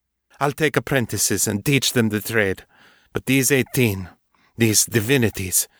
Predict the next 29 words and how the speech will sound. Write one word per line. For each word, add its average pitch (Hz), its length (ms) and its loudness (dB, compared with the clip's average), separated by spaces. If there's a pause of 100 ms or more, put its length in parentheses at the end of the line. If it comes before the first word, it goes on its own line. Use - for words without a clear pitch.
(560)
they 113 300 2
will 95 180 -4
be 101 160 -2
my 98 180 -2
last." 98 520 -2 (1300)
Rosanna 98 440 0
lowered 90 360 -2
her 85 140 -2
head. 98 440 -6 (600)
It 113 100 0
wasn't 107 380 0
the 104 140 2
answer 98 320 0
she 98 220 0
wanted, 98 640 -2 (200)
but - 100 -4
she 127 140 0
knew 147 140 0
her 151 100 0
husband 113 480 -2
too 131 200 -4
well 113 320 0
to - 140 -6
have 90 140 -6
expected 95 580 -4
anything 90 400 -6
else. 95 480 0 (1200)
"All 123 120 0
right. 107 360 -2